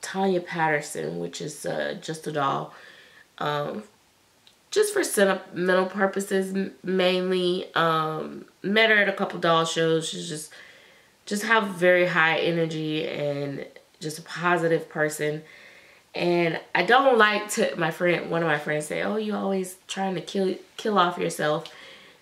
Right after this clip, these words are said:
Um, but I, I don't like to talk, like, you know,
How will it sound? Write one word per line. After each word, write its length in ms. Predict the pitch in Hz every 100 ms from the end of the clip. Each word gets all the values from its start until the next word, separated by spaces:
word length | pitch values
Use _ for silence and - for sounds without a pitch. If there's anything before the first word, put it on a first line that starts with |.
| _ -
Um, 540 | 151 156 151 160 - - _
but 340 | 175 196 180 170
I, 340 | - 180 - -
I 100 | 180
don't 200 | 247 277
like 240 | 226 208
to 80 | 170
talk, 460 | 170 175 165 - -
like, 680 | 147 147 143 - - - - _
you 260 | - 151 147
know, 420 | 139 131 135